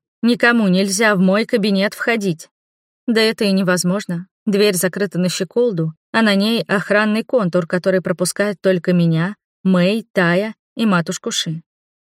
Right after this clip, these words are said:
Наглый ильхонец никак не сможет туда попасть один. Я поспешила на второй этаж и с изумлением и возмущением узрела в коридоре возле моего кабинета этого самого Кейташи с моими книгами в руках.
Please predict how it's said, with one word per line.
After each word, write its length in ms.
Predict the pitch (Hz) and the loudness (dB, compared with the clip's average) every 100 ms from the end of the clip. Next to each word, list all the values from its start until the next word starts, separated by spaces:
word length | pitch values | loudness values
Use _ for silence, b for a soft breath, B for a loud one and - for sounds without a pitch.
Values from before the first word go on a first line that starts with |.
| - | -2
Наглый 400 | 262 233 196 190 | 0 2 4 4
ильхонец 540 | 190 240 226 185 - | 2 0 0 0 -2
никак 360 | 220 208 247 247 | -4 -2 -4 -2
не 160 | 175 175 | -2 0
сможет 440 | - 180 170 165 | 0 0 0 -2
туда 240 | - 180 156 | 0 0 2
попасть 460 | 190 175 165 - | -2 -2 -4 0
один. 400 | 196 165 160 156 - _ _ _ _ _ _ _ - | 0 0 -2 -4 -12 _ _ _ _ _ _ _ -6
Я 220 | 240 254 | 0 2
поспешила 500 | 247 - 185 185 208 | 0 -2 -2 0 0
на 120 | 185 175 | 2 0
второй 340 | 202 190 190 | 0 2 0
этаж 340 | 175 220 - | 0 -4 -2
и 80 | 190 | -2
с 140 | 180 196 | 0 0
изумлением 680 | 175 185 185 220 220 202 | 2 2 2 0 0 0
и 200 | 185 202 | -2 -2
возмущением 960 | 185 185 175 175 - 240 226 180 175 160 - | 0 0 0 0 0 -2 0 2 0 -2 -4
узрела 460 | 202 185 202 208 | 0 0 0 0
в 60 | 175 | -2
коридоре 500 | - 175 165 220 202 | -2 0 0 0 0
возле 340 | 170 185 165 | 0 0 2
моего 340 | 165 165 180 175 | 2 2 0 -2
кабинета 680 | - 160 185 240 240 196 180 _ _ | -2 -2 0 -2 -4 -6 -6 _ _
этого 360 | - 254 240 190 | -2 0 2 0
самого 480 | - 185 185 180 170 | 2 2 2 2 0
Кейташи 760 | - 190 170 151 - 170 170 _ _ - | 0 -2 -2 -4 -6 -12 -14 _ _ -10
с 140 | - | -2
моими 320 | 226 220 220 | 0 2 0
книгами 460 | 226 - 262 175 170 | -2 0 2 4 4
в 80 | 175 | 2
руках. 460 | 233 - 175 - | 0 -4 -8 -8